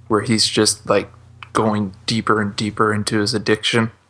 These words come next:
and just nothing but music playing. There's no audible dialogue.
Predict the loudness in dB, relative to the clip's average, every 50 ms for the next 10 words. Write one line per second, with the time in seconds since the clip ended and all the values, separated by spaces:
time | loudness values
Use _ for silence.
0 | _ _ -8 -4 -4 -2 0 0 0 0 0 -2 -4 -2 0 2 2 2 0 0
1 | 0 0 0 0 0 0 0 0 2 2 0 0 -2 -2 0 0 2 2 0 0
2 | 0 0 0 0 0 0 0 0 2 2 2 4 2 2 2 2 0 0 2 2
3 | 2 4 2 2 2 2 0 0 0